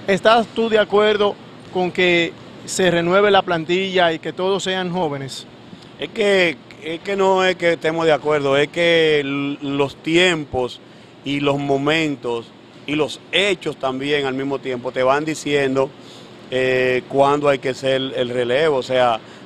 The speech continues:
Speaker 2: cuándo ya hay que darle otra estamina a lo que son las selecciones nacionales. Mientras más jóvenes con calidad puedan integrar la selección nacional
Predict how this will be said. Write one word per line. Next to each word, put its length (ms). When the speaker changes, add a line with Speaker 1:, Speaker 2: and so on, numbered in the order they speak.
Speaker 2:
cuándo 300
ya 240
hay 140
que 120
darle 360
otra 520
estamina 640
a 40
lo 120
que 120
son 180
las 100
selecciones 320
nacionales. 400
Mientras 400
más 300
jóvenes 560
con 160
calidad 800
puedan 400
integrar 320
la 100
selección 380
nacional 560